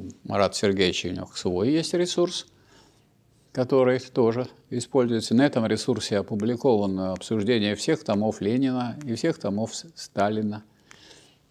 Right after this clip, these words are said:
Вот. И другие очень важные материалы там опублику-, опубликованы, и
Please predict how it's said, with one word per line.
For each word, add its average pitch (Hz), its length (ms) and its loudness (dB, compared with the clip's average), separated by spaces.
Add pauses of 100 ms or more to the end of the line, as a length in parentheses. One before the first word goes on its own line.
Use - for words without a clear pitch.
Вот. 104 240 -2
И 131 120 2
другие 110 460 6
очень 95 280 -2
важные 101 420 -2
материалы 101 560 -2
там 95 240 -6
опублику-, 113 460 -4
опубликованы, 185 880 0
и 98 460 2